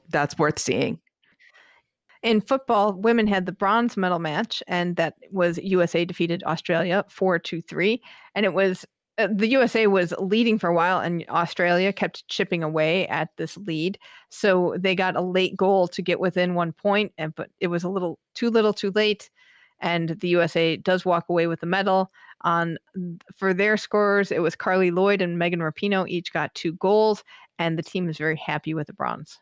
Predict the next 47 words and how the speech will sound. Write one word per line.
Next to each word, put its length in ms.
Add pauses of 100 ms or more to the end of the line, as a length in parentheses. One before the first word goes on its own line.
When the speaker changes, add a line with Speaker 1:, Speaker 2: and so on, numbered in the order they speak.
(120)
Speaker 2:
'cause, 400
uh, 240 (340)
there 100
have 80
been 120
stories 460
where 100
they've 200
said, 240
"Yeah, 140
we, 280
we 100
weren't 260
playing 300
well, 340 (480)
and 200
we 120
had 200
to 180
figure 280
out 180
how 100
to 80
get 140
it 120
together 320
as 120
a 40
team." 320 (120)
So 340 (480)
it's 140
nice 220
that 180
they 340
figured 320
that 160
out 280
and, 420
and 260
made 220
a 320 (320)
win 320
happen 400
and 120
a 40
medal 240
happen. 360